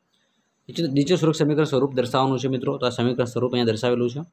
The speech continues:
જે એક્સ પ્લસ ટુ વાય બરાબર છના ભિન્ન ઉકેલો મિત્રો આ રીતે મેળવી શકાય છે. બહુ ઇઝી છે. પેનની કિંમતનો દાખલો આ પણ વિભાગ સી માટે બહુ ઇમ્પોર્ટન્ટ છે.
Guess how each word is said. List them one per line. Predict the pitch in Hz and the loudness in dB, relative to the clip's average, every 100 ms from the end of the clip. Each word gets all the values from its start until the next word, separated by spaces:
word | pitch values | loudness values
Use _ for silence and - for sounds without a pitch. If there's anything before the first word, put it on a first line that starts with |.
| _ _ _ _ _ _ _ _ _ | _ _ _ _ _ _ _ _ _
જે | 117 | -2
એક્સ | 131 - | -2 -2
પ્લસ | 131 - | -4 0
ટુ | 127 | 2
વાય | 131 | 4
બરાબર | 131 127 | 4 2
છના | 127 123 | 2 0
ભિન્ન | 113 117 | 2 2
ઉકેલો | 123 120 127 | 0 2 2
મિત્રો | 117 113 120 | 2 2 0
આ | |
રીતે | 110 113 | 2 2
મેળવી | 110 113 | 0 0
શકાય | 117 113 | 0 -2
છે. | 110 | 0
બહુ | 110 110 | 0 0
ઇઝી | 101 110 | 0 -2
છે. | 113 120 170 _ _ _ _ _ _ _ _ _ - 104 - | -4 -6 -6 _ _ _ _ _ _ _ _ _ -12 -8 -4
પેનની | 120 131 | 0 0
કિંમતનો | 135 131 127 127 | 0 0 0 0
દાખલો | 113 110 120 113 | 0 2 0 0
આ | 113 | 0
પણ | 117 120 | 0 2
વિભાગ | 101 110 | 2 0
સી | 113 123 | -2 -2
માટે | 117 113 | 0 2
બહુ | 113 117 | 2 2
ઇમ્પોર્ટન્ટ | 110 110 117 117 | 0 -2 -2 -2
છે. | 110 | -2